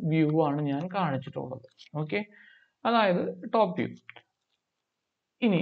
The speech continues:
ഇവിടെ നോക്കുക, ദാ ഈ ഭാഗത്ത്, ഓക്കെ,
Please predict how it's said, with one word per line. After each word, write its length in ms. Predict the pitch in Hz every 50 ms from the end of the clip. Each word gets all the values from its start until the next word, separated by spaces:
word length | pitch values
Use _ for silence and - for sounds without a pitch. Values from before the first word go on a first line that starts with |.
| 180
ഇവിടെ 180 | 175 180 185 180 156
നോക്കുക, 260 | 135 - - - - - - - - - - - - _ _ _ _ _ _ _ _ _ _ _ _ _ _ _ -
ദാ 80 | 151 151 - - - 247 262
ഈ 20 | 285 302 277
ഭാഗത്ത്, 460 | 220 160 131 127 120 107 - - - - _ _ _ _ _ _ _ _ 170 156
ഓക്കെ, 160 | 151 151 202